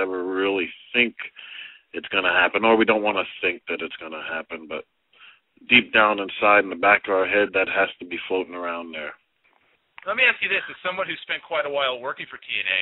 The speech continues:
Speaker 2: I, what do you, what do you feel, if anything, that they're missing of you, in your view? I mean, they've been around now for, for nearly a decade. You know, we've seen them bring in a, a couple of big names, and it never seems like there's any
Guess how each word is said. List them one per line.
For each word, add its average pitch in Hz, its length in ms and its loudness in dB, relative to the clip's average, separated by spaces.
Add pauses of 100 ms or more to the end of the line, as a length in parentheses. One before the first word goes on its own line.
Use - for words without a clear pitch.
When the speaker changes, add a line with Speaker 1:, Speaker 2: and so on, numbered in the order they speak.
Speaker 2:
I, 123 80 -4 (240)
what 190 160 -2
do 269 80 -6
you, 180 80 -10
what 214 80 -2
do 269 80 -4
you 247 80 -4 (160)
feel, 196 400 -2 (160)
if 165 160 -2
anything, 147 480 -6
that 117 160 -10
they're 131 80 -6
missing 120 400 -10
of 95 80 -14
you, 92 240 -16
in 110 80 -16
your 98 240 -10
view? 92 160 -8
I - 20 -14
mean, 113 140 -10
they've 131 160 -4
been 170 160 -4
around 147 320 -2
now 131 160 -2 (100)
for, 113 380 -10
for 117 80 -14
nearly 120 320 -6
a - 80 -16
decade. 107 480 -2 (420)
You 120 120 -4
know, 117 80 -4
we've 123 160 -6
seen 151 120 -6
them 139 120 -4
bring 139 240 -4
in 127 80 -2
a, 117 80 -6 (160)
a - 80 -8
couple 143 240 -8
of 113 160 -10
big 120 160 -4
names, 127 480 -4
and 110 320 -8
it 131 160 -10
never 196 320 -4
seems 185 160 -12
like 156 160 -6
there's 143 160 -14
any 143 320 -8